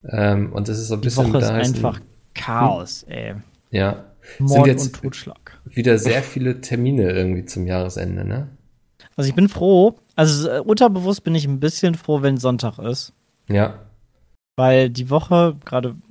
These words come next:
Speaker 2: noch mal mit Geburtstag und so, noch, noch mal irgendwie noch voller ist. Dann machen wir
Speaker 1: Macht
Speaker 2: noch
Speaker 1: ihr noch
Speaker 2: lokale
Speaker 1: lokale Games,
Speaker 2: Games
Speaker 1: ja.
Speaker 2: und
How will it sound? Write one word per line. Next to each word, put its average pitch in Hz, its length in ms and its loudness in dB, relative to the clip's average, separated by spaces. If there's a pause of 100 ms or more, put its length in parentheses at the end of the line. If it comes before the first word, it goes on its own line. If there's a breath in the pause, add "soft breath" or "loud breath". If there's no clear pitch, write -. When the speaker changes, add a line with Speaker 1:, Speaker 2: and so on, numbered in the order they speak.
Speaker 2:
noch 123 340 -12
mal 127 160 -4
mit 117 200 -6
Geburtstag 143 560 -2
und 147 120 -4
so, 135 140 -2
noch, 131 260 -4
noch 143 340 0
mal 143 380 2
irgendwie 131 500 -2
noch 131 260 -2
voller 143 440 2
ist. - 420 -8
Dann 131 380 -4
machen 131 220 -2
wir - 0 -
Speaker 1:
Macht 120 80 2
Speaker 2:
noch 139 80 2
Speaker 1:
ihr 123 40 0
noch 110 120 0
Speaker 2:
lokale 147 300 0
Speaker 1:
lokale 107 80 -4
Games, 139 680 0
Speaker 2:
Games - 20 -6
Speaker 1:
ja. - 140 -4
Speaker 2:
und 131 240 -4